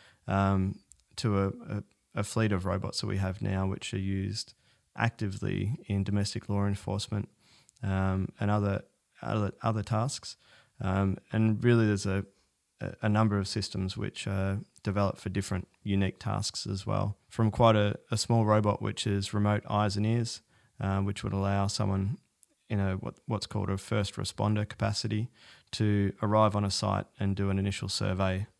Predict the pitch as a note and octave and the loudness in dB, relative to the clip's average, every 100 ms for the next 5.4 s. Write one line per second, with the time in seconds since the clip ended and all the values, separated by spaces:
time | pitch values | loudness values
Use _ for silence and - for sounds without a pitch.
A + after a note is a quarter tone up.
0 | _ G2+ F#2 G2 G#2+ F#2+ F#2 G2+ - G2 | _ -2 -2 -4 -2 -2 -2 -4 -2 -2
1 | G2 - G2 F#2+ G2 - _ - _ _ | -2 -2 -2 0 -2 -6 _ -20 _ _
2 | F#2 F#2+ - G#2 F#2+ G2 G2+ G2 G#2 - | -2 -2 0 2 2 0 0 -2 -4 -2
3 | F#2+ - G2+ F#2+ G2 - _ _ _ _ | -2 -2 -2 0 -4 -8 _ _ _ _
4 | _ _ _ - _ _ - A#2+ A2+ G#2 | _ _ _ -20 _ _ -2 2 2 2
5 | G#2+ G#2 G#2 G#2+ | 0 0 2 0